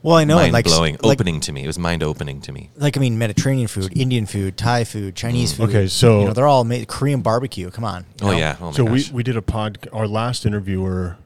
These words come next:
Speaker 3: interviewee, interviewee
Speaker 1: Yeah, that's,
Speaker 3: was,
Speaker 1: that's the right word.
Speaker 3: um, I just like, no, Jamie Ford.
Speaker 2: Yep.
Speaker 3: That's the last person, and he's, uh, a New York Times bestseller that lives here in
Speaker 1: Mm-hmm.
Speaker 3: Great Falls.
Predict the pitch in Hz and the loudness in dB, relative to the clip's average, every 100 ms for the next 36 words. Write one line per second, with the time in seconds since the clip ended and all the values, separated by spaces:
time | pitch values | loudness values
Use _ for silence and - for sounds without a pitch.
0 | _ 101 98 95 90 90 110 104 101 95 | _ -6 -4 -4 -4 -4 -8 -6 -4 -2
1 | 92 90 85 - 113 104 92 101 98 95 | -2 -4 -6 -8 -6 -6 -6 -2 2 2
2 | 92 90 101 - 95 92 90 87 85 82 | 0 -4 -6 -6 -6 -4 -6 -8 -12 -16
3 | _ - _ _ - 95 90 - 87 113 | _ -20 _ _ -14 -12 -10 -12 -12 -10
4 | 98 92 92 _ 107 107 92 - 85 78 | -10 -10 -16 _ -6 -4 -4 -6 -10 -10
5 | _ _ _ _ _ _ - 80 _ 107 | _ _ _ _ _ _ -16 -16 _ -6
6 | 101 98 101 - 95 - 92 92 98 92 | 0 0 0 -2 -4 -2 -4 -4 -6 -2
7 | 95 95 - 92 90 90 92 - 90 90 | -2 -2 -2 -4 -4 -6 -8 -10 -10 -6
8 | 98 95 92 98 92 92 90 87 87 95 | -4 -6 -6 -8 -8 -6 -8 -8 -6 -8
9 | - 90 - 98 92 92 95 92 95 - | -8 -12 -8 -6 -6 -8 -10 -8 -8 -8
10 | 87 92 110 | -8 -8 -10